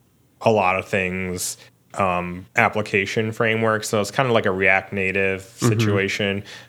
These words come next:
Speaker 1: for web, Android, I O S, all these things.
Speaker 2: Yeah.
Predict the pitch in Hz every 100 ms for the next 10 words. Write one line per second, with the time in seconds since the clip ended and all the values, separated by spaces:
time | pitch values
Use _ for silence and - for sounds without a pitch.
0 | _ - 101 95 92 90 87 87 - _
1 | _ _ _ _ - 123 127 135 135 123
2 | - - 117 117 120 113 113 104 110 107
3 | 104 104 101 98 - - 104 98 92 90
4 | - 82 85 107 - - 104